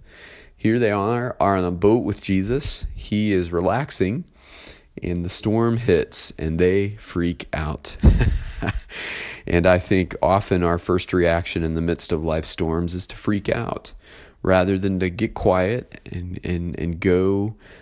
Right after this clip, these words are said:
um, hide out with Jesus for a while and wait to see what he has to say about the storms that we face.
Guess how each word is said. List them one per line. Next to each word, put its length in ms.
um, 800
hide 320
out 220
with 180
Jesus 480
for 180
a 60
while 580
and 160
wait 380
to 140
see 240
what 160
he 220
has 260
to 80
say 400
about 260
the 80
storms 440
that 100
we 100
face. 520